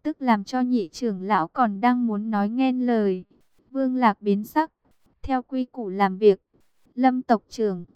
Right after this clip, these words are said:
lão phu cần phải nhắc nhở ngươi một chút, một khi dùng tới quy củ, sẽ không vì thể diện gì. Hơn nữa đối phương thắng sẽ có chân lý, một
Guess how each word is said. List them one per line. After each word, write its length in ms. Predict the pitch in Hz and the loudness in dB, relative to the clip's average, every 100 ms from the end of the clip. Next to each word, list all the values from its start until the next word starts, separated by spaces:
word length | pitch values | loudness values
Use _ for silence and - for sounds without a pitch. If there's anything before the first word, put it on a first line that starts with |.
| _ | _
lão 260 | 247 196 170 | -2 0 -2
phu 260 | - 262 254 | -4 -4 -2
cần 300 | 247 208 190 | -2 -2 0
phải 240 | 220 190 | 0 0
nhắc 260 | 202 294 277 | 0 -4 0
nhở 220 | 254 196 | 0 0
ngươi 360 | 190 247 247 | -2 0 2
một 240 | 240 226 - | 2 -2 -2
chút, 200 | 294 311 - _ _ | -6 -6 -10 _ _
một 220 | 220 202 - | -6 -6 -8
khi 240 | 269 254 | -4 -4
dùng 280 | 254 226 196 - | -2 -2 -2 -2
tới 180 | 202 | -2
quy 240 | 202 269 254 | -2 -4 -6
củ, 380 | - 247 196 202 _ _ | -6 -10 -10 -14 _ _
sẽ 260 | - - 185 | -14 -10 -10
không 300 | - 269 254 | -8 -8 -2
vì 180 | 240 202 | -2 0
thể 240 | 214 190 | 0 0
diện 300 | 185 214 156 | 0 -2 -2
gì. 440 | 220 214 202 185 185 _ _ | 0 2 2 -4 -10 _ _
Hơn 380 | 254 277 254 254 | -8 -2 -2 -2
nữa 180 | 226 190 | -4 0
đối 220 | 208 208 | 0 0
phương 320 | - 269 254 | -2 -4 -2
thắng 220 | 233 208 | -4 -4
sẽ 240 | - 165 180 | -6 -8 -6
có 220 | 208 196 | -4 -4
chân 320 | - 254 240 | 0 0 2
lý, 360 | 214 208 226 214 _ - | 0 0 -4 -10 _ -8
một 200 | 208 | -8